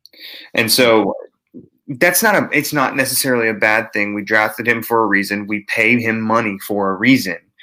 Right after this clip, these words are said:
to be the backup and to hopefully be the guy whenever Carson does eventually get hurt. He will get hurt sometimes. We know that. We've seen him get hurt sometimes, like, may-, maybe a mild injury here and there, like some turf burn or something like that when he's running around all, all over the, all over the place.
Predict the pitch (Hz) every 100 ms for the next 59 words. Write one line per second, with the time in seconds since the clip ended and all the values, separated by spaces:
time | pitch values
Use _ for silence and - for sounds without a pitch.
0 | - - - 113 120 123 110 110 101 101
1 | 104 107 98 98 110 120 107 104 101 107
2 | 101 101 98 95 95 - 107 101 104 95
3 | 101 107 107 101 104 - 110 107 - 156
4 | - 120 123 135 135 135 120 - 135 127
5 | 101 104 110 110 123 127 92 95 - -
6 | - _ 113 101 120 120 123 123 131 120
7 | - 120 120 101 104 123 127 143 147 156
8 | 139 120 110 107 101 95 98 95 95 98
9 | 95 90 90 90 101 98 - 95 - 98
10 | - 95 92 98 95 90 95 92 92 -
11 | 98 95 95 95 - - - - 113 95
12 | 87 95 113 110 85 85 85 95 87 76
13 | _ 92 98 98 87 - 87 90 104 -